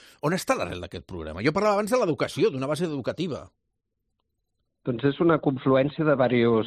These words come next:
Speaker 2: factors. Òbviament, és un problema complex, per tant, es deu a, a diferents elements. Primer de tot, eh, el que nosaltres anomenem una disrupció demogràfica, és a dir, patim al conjunt de Catalunya, d'Espanya i d'Europa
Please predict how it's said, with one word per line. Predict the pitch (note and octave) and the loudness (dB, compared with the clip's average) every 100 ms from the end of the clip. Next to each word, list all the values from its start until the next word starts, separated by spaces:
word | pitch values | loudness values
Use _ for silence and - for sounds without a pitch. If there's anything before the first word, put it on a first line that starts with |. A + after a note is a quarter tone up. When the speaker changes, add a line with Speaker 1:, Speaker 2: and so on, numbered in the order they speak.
| - | 0
Speaker 2:
factors. | A2 - - E2 D#2 - | -2 -2 -4 -6 -8 -10
Òbviament, | G2+ G2 F#2+ A2+ A#2 | -8 -4 -2 0 0
és | G#2+ | -2
un | G#2 | -4
problema | G2 G2 F#2 F2+ | -2 0 0 -4
complex, | F#2+ F#2 A2 A#2+ - E3+ A3+ - - - | -6 -2 0 0 0 0 0 -6 -18 -10
per | - F#2+ | -8 -4
tant, | G2+ G#2+ | -2 -2
es | G#2 G2+ | -2 0
deu | G#2 G#2 G#2+ G#2 | 2 2 2 2
a, | G2+ G2 F#2 - | 2 2 0 -2
a | |
diferents | G2+ G2+ G#2 G#2+ A2 | -2 -2 0 0 2
elements. | A#2 G2+ F2 D#2+ D#2 - - _ | 0 0 -2 -8 -12 -18 -20 _
Primer | A2 B2 C#3+ | -2 2 2
de | D#3 | 2
tot, | D#3+ F3+ G3 - | 2 2 0 -2
eh, | B2 A2+ G#2+ | 0 2 2
el | G2+ G#2 G#2+ | 0 -2 -2
que | |
nosaltres | G#2+ A#2 B2+ B2+ | -2 -2 -2 -2
anomenem | A#2 A2+ A#2+ C#3 | 0 0 0 2
una | C#3+ B2+ | 4 2
disrupció | A#2 A#2 A#2+ G#2+ - C3 B2+ | 2 0 0 -4 -2 2 2
demogràfica, | C3+ B2 A#2+ G#2+ G2 F#2 F#2 - D#2+ E2 | 2 0 0 0 0 -2 -6 -10 -10 -8
és | F#2+ G#2 | -6 -4
a | |
dir, | G2+ G2 E2 - - _ - | -2 -4 -6 -12 -20 _ -8
patim | G2 A#2 A2+ G#2 F2+ - | -2 2 2 2 -2 -4
al | F#2+ F#2 | -4 -4
conjunt | - G2 G#2 G2+ | -4 -4 -2 -2
de | F#2+ | -4
Catalunya, | G2 F#2 G#2 B2+ G#2 | -4 -4 0 0 0
d'Espanya | F#2 - - A#2 G#2 F2+ | -4 -4 0 0 0 -4
i | |
d'Europa | F2 F#2+ B2 B2+ D#3+ F#3+ | -4 0 0 2 2 2